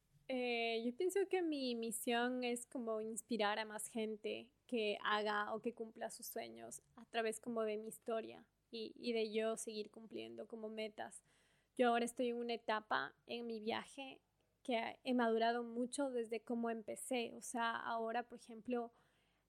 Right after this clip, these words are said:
em, estoy ya sustentando mi viaje mientras viajo, que eso me convierte en ser una nómada digital, que esa palabra no me gusta mucho porque es como está súper de moda,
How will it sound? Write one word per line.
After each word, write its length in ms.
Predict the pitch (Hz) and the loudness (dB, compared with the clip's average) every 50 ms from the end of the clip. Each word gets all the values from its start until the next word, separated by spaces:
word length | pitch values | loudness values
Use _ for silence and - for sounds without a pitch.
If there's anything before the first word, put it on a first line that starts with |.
| _ _ - | _ _ -6
em, 560 | - 226 226 220 220 214 214 214 208 214 220 - - - - _ _ _ | -2 0 2 2 2 2 2 0 0 -2 -4 -8 -12 -20 -20 _ _ _
estoy 300 | - 240 - - 247 247 | -4 -2 4 6 6 6
ya 200 | 226 226 240 254 | 8 6 4 4
sustentando 720 | - - 269 - - 247 233 226 - 226 220 226 226 233 226 | 2 0 -4 -2 -2 -4 -2 0 0 0 0 0 0 0 0
mi 140 | 233 226 214 | 0 0 2
viaje 500 | 220 220 202 - - - 277 - - - _ - | 2 2 2 2 0 -4 -10 -10 -10 -10 _ -2
mientras 480 | 254 254 247 240 240 - 220 220 - | 2 4 4 4 2 0 -4 -4 0
viajo, 380 | 226 247 247 226 220 - - - - _ _ _ _ _ _ _ - - | 6 8 8 8 8 6 0 -14 -20 _ _ _ _ _ _ _ -2 4
que 100 | 262 247 | 6 6
eso 160 | 240 - 269 | 6 6 2
me 120 | 240 226 | 0 0
convierte 440 | - 240 233 220 214 226 226 - 226 | 0 2 4 6 6 6 6 4 2
en 80 | 220 220 | 0 2
ser 180 | - 262 233 | 2 2 4
una 200 | 233 226 214 214 | 4 4 2 4
nómada 500 | 214 233 240 226 214 196 - - 220 - _ _ _ _ _ _ | 6 6 6 6 6 2 0 -2 -6 -10 _ _ _ _ _ _
digital, 560 | - 220 214 202 - 233 208 - 254 240 240 240 | -6 -4 -4 -4 -2 -2 0 4 4 4 4 4
que 80 | - 247 | 2 0
esa 120 | - 240 | 0 2
palabra 340 | 226 233 226 226 226 226 226 | 2 4 4 4 4 2 2
no 120 | 226 226 | 0 0
me 100 | 233 233 | -2 -2
gusta 220 | 240 240 - - 247 | -6 -6 -6 -4 -2
mucho 240 | 240 247 240 - - | -2 -2 -4 -6 -10
porque 180 | 247 240 - | -14 -14 -12
es 80 | 220 - | -12 -10
como 280 | - 220 220 226 233 233 | -8 -8 -8 -6 -6 -8
está 220 | 220 - - 190 | -8 -6 -8 -6
súper 340 | - - 247 214 247 233 226 | -4 -4 -2 0 0 0 0
de 100 | 240 226 | 0 -2
moda, 340 | 220 214 220 226 247 247 | 0 2 2 2 2 0